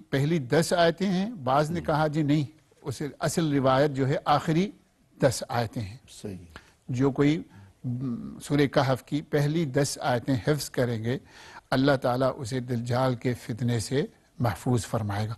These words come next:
Speaker 2: یقیناً
Speaker 1: اب
Speaker 2: یہ بہت
Speaker 1: یقیناً
Speaker 2: بڑی
Speaker 1: یہ
Speaker 2: خوشخبری ہے۔
Speaker 1: بہت بڑی خوشخبری ہے۔ اب
Speaker 2: جی۔
Speaker 1: مقصد یہ ہے کہ صرف حفظ مقصود شاید نہیں ہے کہ
Speaker 2: ہاں،
Speaker 1: بلکہ
Speaker 2: یعنی اس کے
Speaker 1: سمجھ کر
Speaker 2: مطابق عمل،
Speaker 1: عمل
Speaker 2: اس کے
Speaker 1: پہلے وہ
Speaker 2: مطابق عقیدہ و ایمان۔
Speaker 1: بالکل، کچھ سمجھیں، عمل
Speaker 2: جی۔
Speaker 1: کریں، پھر
Speaker 2: اصل
Speaker 1: اس کے
Speaker 2: بات تو
Speaker 1: بعد
Speaker 2: وہ ہے۔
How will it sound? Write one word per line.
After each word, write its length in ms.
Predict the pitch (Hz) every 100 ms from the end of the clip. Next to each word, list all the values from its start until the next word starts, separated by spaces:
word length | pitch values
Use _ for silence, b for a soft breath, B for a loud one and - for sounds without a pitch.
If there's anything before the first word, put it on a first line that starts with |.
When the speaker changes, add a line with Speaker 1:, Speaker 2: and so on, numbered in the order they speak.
| -
Speaker 2:
یقیناً 360 | 101 - 123 117
Speaker 1:
اب 60 |
Speaker 2:
یہ 80 | 165
بہت 120 | 175
Speaker 1:
یقیناً 180 | 196 202
Speaker 2:
بڑی 100 | 190
Speaker 1:
یہ 140 | 190 180
Speaker 2:
خوشخبری 300 | - 127 135
ہے۔ 40 |
Speaker 1:
بہت 180 | 120 135
بڑی 200 | 135 151
خوشخبری 520 | 156 156 - 160 175
ہے۔ 40 | 165
اب 120 | 170
Speaker 2:
جی۔ 60 | 165
Speaker 1:
مقصد 400 | 151 - 202 196
یہ 180 | 190 185
ہے 140 | 208
کہ 140 | -
صرف 340 | 185 - 214 -
حفظ 280 | 151 156 -
مقصود 420 | 185 - 185 180
شاید 240 | 175 165 160
نہیں 260 | 156 180 190
ہے 120 | 156 - B B B B B -
کہ 100 | 165
Speaker 2:
ہاں، 120 | 147
Speaker 1:
بلکہ 240 | 151 -
Speaker 2:
یعنی 100 | 190
اس 60 | 139
کے 60 | 151
Speaker 1:
سمجھ 300 | 185 202 -
کر 180 | 190
Speaker 2:
مطابق 160 | 147 127
عمل، 380 | 113 139 147 90 80 - _
Speaker 1:
عمل 420 | - 151 175 180 165 -
Speaker 2:
اس 160 | 127
کے 140 | - 135
Speaker 1:
پہلے 280 | 120 160 -
وہ 60 |
Speaker 2:
مطابق 180 | - -
عقیدہ 380 | 113 113 135 120
و 40 |
ایمان۔ 340 | 101 90 87 117
Speaker 1:
بالکل، 200 | 98 120 120
کچھ 140 | 147
سمجھیں، 600 | - 139 147 143 151 147 143 -
عمل 240 | 147 151 151
Speaker 2:
جی۔ 80 | 190
Speaker 1:
کریں، 320 | 147 147 139
پھر 160 | 131
Speaker 2:
اصل 100 | 139
Speaker 1:
اس 60 | 139
کے 160 | 113 113
Speaker 2:
بات 20 |
تو 60 |
Speaker 1:
بعد 180 | 117 117
Speaker 2:
وہ 200 | 95 90
ہے۔ 80 | 76